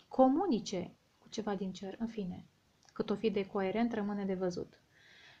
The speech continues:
Ce am mai văzut, uh, ce am mai auzit, uh, cineva se pregătește de o călătorie, am auzit un motor, um, cineva, da, motor de mașină, cineva vrea să plece, trebuie să plece într-o călătorie cu mașina.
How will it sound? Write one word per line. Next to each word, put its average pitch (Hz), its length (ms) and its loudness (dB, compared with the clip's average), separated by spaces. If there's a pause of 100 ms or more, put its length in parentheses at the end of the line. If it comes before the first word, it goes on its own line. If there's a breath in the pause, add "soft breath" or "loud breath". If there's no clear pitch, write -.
Ce - 120 -6
am 269 60 4
mai 277 140 2
văzut, 233 440 0
uh, 240 360 0
ce 226 100 -8
am 214 60 -2
mai 214 180 -2
auzit, 208 720 -2
uh, 233 500 2
cineva 226 340 0
se 240 140 -4
pregătește 220 500 0
de 214 80 2
o 220 40 4
călătorie, 208 600 0
am 233 240 4
auzit 208 240 -2
un 214 100 2
motor, 220 500 0 (540 loud breath)
um, 208 1200 -2
cineva, 262 560 8
da, 254 280 8 (240)
motor 294 280 12
de 320 100 12
mașină, 285 460 12
cineva 320 380 12
vrea 311 160 12
să 311 140 6
plece, 294 300 8
trebuie 285 320 12
să 247 140 6
plece 269 260 6
într-o 240 180 6
călătorie 233 680 4 (1080)
cu - 100 0
mașina. 247 500 4